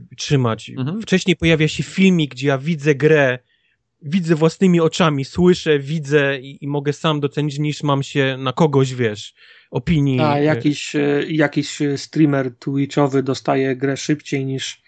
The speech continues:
Speaker 1: No.
Speaker 3: szybciej niż duży, niż, niż duży serwis i robi ośmiogodzinny stream. Ja już widziałem całą grę, to co,
Speaker 1: Yep.
Speaker 3: co ty mi
Speaker 1: Yep.
Speaker 3: jeszcze będziesz pisał o tej grze?
Speaker 2: No, co ty, co ty chcesz mi przekazać,
Speaker 3: <laughs>
Speaker 2: biedny?
Speaker 1: Ja mam
Speaker 3: Z czym do
Speaker 1: tysiąc osiemset,
Speaker 3: ludzi, no?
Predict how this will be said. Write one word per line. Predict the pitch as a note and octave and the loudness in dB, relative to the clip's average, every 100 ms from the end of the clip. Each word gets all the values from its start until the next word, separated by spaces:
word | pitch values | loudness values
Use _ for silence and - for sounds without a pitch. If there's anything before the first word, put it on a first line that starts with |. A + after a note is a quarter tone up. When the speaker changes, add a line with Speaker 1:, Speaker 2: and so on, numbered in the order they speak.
| - - - _ | -20 -20 -20 _
Speaker 1:
No. | D#3+ D3 | 0 2
Speaker 3:
szybciej | C3 D3+ C#3 | 0 -2 -4
niż | C3+ C#3 | -4 2
duży, | D3 C#3 C#3 C#3 C#3+ | 2 4 2 2 0
niż, | C#3+ C#3 C#3+ | 0 0 2
niż | D3+ C#3 | 2 4
duży | D3 D3 C3+ | 4 4 4
serwis | - C#3+ C#3 C#3 - | 4 2 2 -4 -2
i | E3 | 0
robi | C#3 C3 C#3 | 2 0 -2
ośmiogodzinny | - - C#3+ B2+ C3+ - C#3 C3 | -2 -4 -4 0 -2 0 -2 -2
stream. | - D3 C#3 | -2 -2 -2
Ja | B2+ | -2
już | B2 | -4
widziałem | C3+ C#3 C3+ B2+ | -2 0 0 0
całą | C#3+ C#3 C3 | 0 2 0
grę, | C3+ | -2
to | - | -4
co, | - D#3+ D3+ | -2 -2 -2
Speaker 1:
Yep. | G#3 - - | -4 -6 -12
Speaker 3:
co | - G3 | -2 2
ty | F#3+ | 4
mi | E3+ | 4
Speaker 1:
Yep. | |
Speaker 3:
jeszcze | D#3+ - | 2 -2
będziesz | C#3+ C#3 C3 | -2 0 -2
pisał | - C3+ B2+ C3 | -4 -8 -8 -10
o | C3 | -10
tej | C3+ | -12
grze? | B2+ B2+ B2+ | -12 -12 -2
Speaker 2:
No, | D3 C#3 C#3 B2+ | 2 2 0 -6
co | C#3+ | -8
ty, | C#3 B2+ | -6 -8
co | - F#3+ | -6 -4
ty | F3 | -4
chcesz | - F3 - | -2 -2 -2
mi | D#3 | -6
przekazać, | D#3 D3 C3 A2 G2+ G2+ | -4 0 2 2 -2 -4
Speaker 3:
<laughs> | |
Speaker 2:
biedny? | G#2 G2 | -6 -2
Speaker 1:
Ja | |
mam | F#3 | 0
Speaker 3:
Z | |
czym | A#3+ A3+ | 2 4
do | G#3+ | 4
Speaker 1:
tysiąc | D#3 C#3 | 4 2
osiemset, | F3+ - | -2 -4
Speaker 3:
ludzi, | |
no? | C#3 | -8